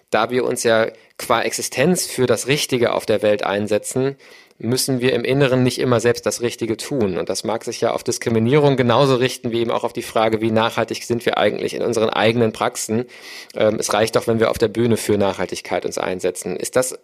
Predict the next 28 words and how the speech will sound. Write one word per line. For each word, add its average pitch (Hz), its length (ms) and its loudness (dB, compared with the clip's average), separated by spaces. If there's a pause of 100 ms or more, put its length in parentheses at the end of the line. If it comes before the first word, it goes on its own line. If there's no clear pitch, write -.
(120)
ungerecht, 185 560 4
das 185 80 0
so 185 100 0
zu 180 140 -2
beschreiben? 170 560 0
Und - 260 -2 (340)
wie 135 140 0
erlebst 131 320 2
du 131 60 -2
dieses 127 260 -4
Thema? 127 480 2
Welche, 117 340 0
welche, 120 460 -2
was 117 180 -2
ist - 200 -4
da, 123 200 0
was 117 140 -4
gilt - 160 2
es - 140 -4
zu - 100 -4
tun 113 520 0 (440)
im 110 160 -4
Bereich 101 240 0
der 113 100 -2
Kultur 107 280 0
und 98 100 2
der - 80 -2
Theater? - 440 -4